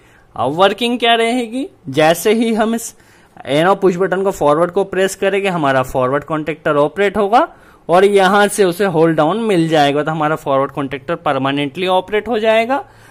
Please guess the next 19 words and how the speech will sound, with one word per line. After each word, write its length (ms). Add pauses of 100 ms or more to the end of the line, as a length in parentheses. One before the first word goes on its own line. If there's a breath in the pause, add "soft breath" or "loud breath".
(260 soft breath)
अब 180
क्या 240
होगा? 360
जैसे 380
ही 100
ये 180
वाला 240
प्रॉक्सिमिटी 560
सेंसर 320
लगा, 460 (460 soft breath)
ये 180
प्रॉक्सिमिटी 580
सेंसर 340
लगते 320
ही 120 (100)
यह 200
रिले 280
ऑपरेट 440
हुआ, 260